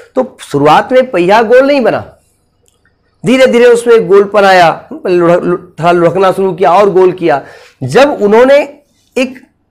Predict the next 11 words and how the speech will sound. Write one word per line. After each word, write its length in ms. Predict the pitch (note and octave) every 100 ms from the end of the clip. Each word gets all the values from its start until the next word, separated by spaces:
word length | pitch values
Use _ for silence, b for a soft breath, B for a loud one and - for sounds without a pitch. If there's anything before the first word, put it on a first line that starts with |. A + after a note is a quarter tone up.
| _ _ _ _ _ -
एक 220 | A#3+ A#3+
ऐसी 380 | - F3 G3+ D4+
value 240 | C4+ A#3 A#3
रखी 340 | F#3 F#3 G#3+
सी 240 | - A3+
और 140 | A3+ G#3+
D 180 | E3 D3+
की, 420 | - A#2+ - - _ _ _ _ _
मतलब 160 | C#3+ F3+ - _ _ -
प-, 240 | D3+ - -
परिधि 600 | D3 E3 A#3+ D4 - _